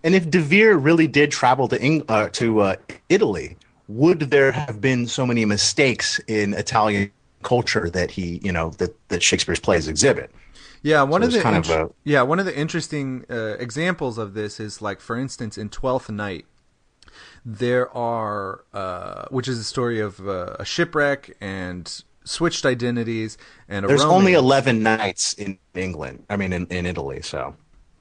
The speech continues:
Speaker 2: um, yeah, that was a mistake. That there were actually thirteen. Um,
Speaker 1: <laughs>
Speaker 2: but, uh, no, no, no. The, so there are all these characters with Italian names, and then there are all these comedic characters that just have English names and use a lot of English terms that,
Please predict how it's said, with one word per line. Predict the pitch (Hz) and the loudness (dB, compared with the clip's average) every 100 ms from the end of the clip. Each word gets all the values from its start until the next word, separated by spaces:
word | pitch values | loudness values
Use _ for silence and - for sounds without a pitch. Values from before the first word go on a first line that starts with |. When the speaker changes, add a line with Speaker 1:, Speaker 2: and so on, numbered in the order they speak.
| _ - | _ -8
Speaker 2:
um, | 131 123 110 101 92 - _ _ _ | -4 -2 -4 -8 -12 -16 _ _ _
yeah, | 131 147 135 98 | -2 2 4 4
that | 113 175 | 2 2
was | 156 | 0
a | 123 | -4
mistake. | 113 - 143 101 - - _ _ 117 | -6 -2 -2 -2 -6 -20 _ _ -6
That | 123 127 - 117 - | -2 -2 -4 -14 -16
there | 113 120 | -8 -6
were | 113 | -4
actually | 120 127 - 107 98 87 | -4 -4 -6 -10 -8 -10
thirteen. | - 110 90 - 101 71 85 _ _ - - - _ _ _ - | -8 -6 -6 -8 -10 -12 -18 _ _ -20 -20 -20 _ _ _ -8
Um, | 98 92 87 85 151 131 - | -6 -4 -6 -4 -4 -4 -8
Speaker 1:
<laughs> | - | -12
Speaker 2:
but, | 120 156 147 | 0 2 4
uh, | 143 131 160 | 2 2 0
no, | 160 175 | 0 0
no, | 165 | 0
no. | 160 143 | -2 -2
The, | 127 143 | -2 -4
so | 135 165 | -4 -2
there | 160 | -2
are | 135 | -2
all | 160 | -2
these | 196 160 | -4 -8
characters | 151 135 135 127 | -8 -8 -8 -10
with | 120 104 | -10 -10
Italian | - 120 117 104 | -8 -6 -6 -6
names, | 117 139 123 110 - - _ _ | -6 -6 -6 -8 -12 -20 _ _
and | 123 135 | -4 -2
then | 190 220 175 | 0 -2 -2
there | 151 | -4
are | - | -4
all | 135 | -4
these | 139 120 | -4 -8
comedic | - 123 175 240 - | -8 -6 -4 -4 -6
characters | - 107 101 - 113 110 - | -8 -8 -8 -10 -12 -12 -10
that | - 117 | -10 -8
just | 127 - | -10 -6
have | 135 - | -8 -4
English | 123 147 120 - | -4 -2 -2 -4
names | 90 65 55 - | -10 -12 -16 -18
and | - 95 | -10 -6
use | 110 113 | -4 -6
a | 104 | -4
lot | 104 | -4
of | 92 101 | -4 -8
English | 107 101 90 - | -8 -8 -10 -8
terms | 107 101 76 78 - | -6 -6 -8 -12 -10
that, | 87 | -10